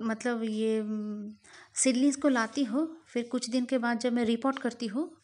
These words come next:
फिर थोड़ी दिन में ही, अ, मैं देखती हूँ कि इसमें बड्स बनना शुरू हो जाता है कुछ प्लांट्स में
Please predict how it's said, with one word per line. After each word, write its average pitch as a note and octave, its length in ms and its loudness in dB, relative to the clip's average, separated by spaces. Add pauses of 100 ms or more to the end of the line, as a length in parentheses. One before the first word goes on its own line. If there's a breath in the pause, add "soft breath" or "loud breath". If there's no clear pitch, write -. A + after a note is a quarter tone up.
(460 soft breath)
फिर D#4+ 260 0
थोड़ी C#4 200 2
दिन C#4+ 200 6
में D4 120 6
ही, D#4+ 300 4 (480 loud breath)
अ, A3+ 220 -4
मैं A#3+ 180 0
देखती A#3+ 320 0
हूँ B3+ 400 -6
कि B3 60 -4
इसमें A#3+ 360 -4
बड्स A3+ 260 -2
बनना A#3 240 -4
शुरू B3+ 260 -2
हो G#3+ 120 -2
जाता G#3 260 -4
है C#4+ 60 -2
कुछ D4 200 -2
प्लांट्स G3+ 420 -2
में G#3+ 140 -10